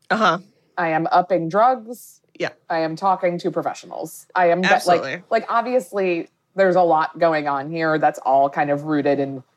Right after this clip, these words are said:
Speaker 2: stress, pressure, and trauma. And,
Speaker 1: Mm-hmm.
Speaker 2: uh, you know, how, like, house can't fix it.
Speaker 1: Yeah, house seems to be making a bad situation worse.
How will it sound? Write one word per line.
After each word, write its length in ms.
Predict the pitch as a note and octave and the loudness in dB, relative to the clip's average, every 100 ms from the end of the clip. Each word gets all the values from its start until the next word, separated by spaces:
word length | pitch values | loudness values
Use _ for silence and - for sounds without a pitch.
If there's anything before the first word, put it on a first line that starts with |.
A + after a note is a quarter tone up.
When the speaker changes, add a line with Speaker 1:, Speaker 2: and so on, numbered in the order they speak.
| _ _ | _ _
Speaker 2:
stress, 420 | - F#3+ D#3 - | -2 2 2 0
pressure, 400 | - D3+ - D3+ | -2 -2 -2 -4
and 160 | C3+ C3+ | -6 -4
trauma. 540 | D#3 C#3+ F#3 C4 C4+ | -2 0 0 0 0
And, 300 | - D#3 D3 D3 F#3 | 0 0 0 -4 -8
Speaker 1:
Mm-hmm. 140 | D#3+ D#3+ - | -10 -6 -2
Speaker 2:
uh, 400 | C#3 C#3 C3 A#2 - _ _ _ _ _ _ _ | 2 2 0 -2 -10 _ _ _ _ _ _ _
you 80 | C4+ | 0
know, 240 | F4 G4 - | 0 0 -2
how, 240 | C4 - - | -2 0 0
like, 220 | A3+ - _ _ _ _ _ F3 | -4 -6 _ _ _ _ _ -2
house 240 | A3+ C#4 | 0 0
can't 260 | - C#4+ C#4 | 0 -2 0
fix 280 | C#4+ C#4+ D3+ | -2 -2 -6
it. 180 | - _ _ _ _ _ _ _ _ _ - | -6 _ _ _ _ _ _ _ _ _ -12
Speaker 1:
Yeah, 240 | G#3 G3 | -2 0
house 300 | F#3 C4 F4 | 0 0 0
seems 180 | F4+ F#4 | -2 -2
to 60 | E4+ | 0
be 80 | D4+ | 0
making 420 | B3+ B3 A#3+ A#3 | 2 0 -2 -2
a 100 | - | 0
bad 240 | G3+ G3 G3+ | 0 0 -2
situation 580 | G3 F#3+ F#3 F#3 F3 | -8 -8 -6 -6 -6
worse. 400 | D#3+ A#2 - - | -6 -6 -8 -12